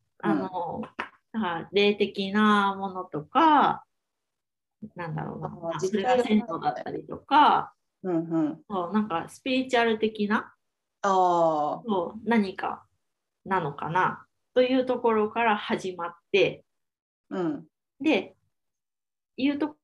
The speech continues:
Speaker 1: ころから、その先日、先日ってじゃあ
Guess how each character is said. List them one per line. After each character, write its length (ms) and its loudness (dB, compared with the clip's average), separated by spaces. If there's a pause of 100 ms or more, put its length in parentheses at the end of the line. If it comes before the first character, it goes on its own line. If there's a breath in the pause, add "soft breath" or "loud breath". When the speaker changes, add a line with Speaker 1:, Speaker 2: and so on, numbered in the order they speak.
(100)
Speaker 1:
こ 160 -4
ろ 160 0
か 140 -4
ら、 400 0
そ 120 -6
の 60 -2
先 280 2
日、 420 2 (520)
先 220 2
日 440 6
っ 20 -16
て 120 4
じ 100 2
ゃ 80 4
あ 40 2